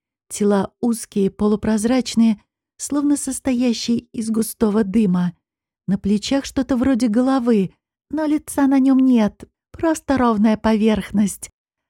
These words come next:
Они приближались, окружая меня плотным кольцом,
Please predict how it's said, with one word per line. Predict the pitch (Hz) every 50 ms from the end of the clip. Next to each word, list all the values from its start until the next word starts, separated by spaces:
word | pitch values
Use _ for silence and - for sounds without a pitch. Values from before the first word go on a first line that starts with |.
| _ _
Они | _ 220 226 220 226
приближались, | 226 - - 226 196 202 226 233 208 220 254 262 262 233 214 202 190 - - - _ _
окружая | 254 226 - 254 254 247 - 294 285 285
меня | 277 277 262 254 262
плотным | 247 - 247 247 240 240 - 233 233 220
кольцом, | - 233 226 220 - _ - - 277 269 269 247